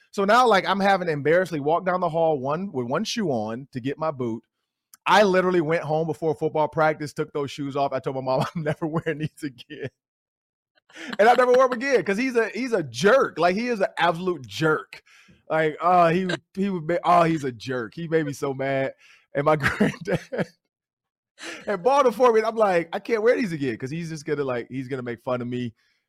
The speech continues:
And, uh, yeah, that's, that was my experience with Spice. Like, that's, that's why, though. Like, that's one of the things.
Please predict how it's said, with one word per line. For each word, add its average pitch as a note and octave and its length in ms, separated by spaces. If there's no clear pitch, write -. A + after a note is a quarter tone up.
And, C3+ 200
uh, B2+ 340
yeah, A#3 200
that's, D3 380
that F3 200
was F3+ 160
my D#3 160
experience D3 440
with C#3 100
Spice. - 300
Like, C#3 140
that's, D#3 320
that's G#3+ 240
why, G3 360
though. D#3+ 140
Like, C#3+ 200
that's G3 180
one G3 140
of E3+ 80
the D3+ 80
things. D#3 520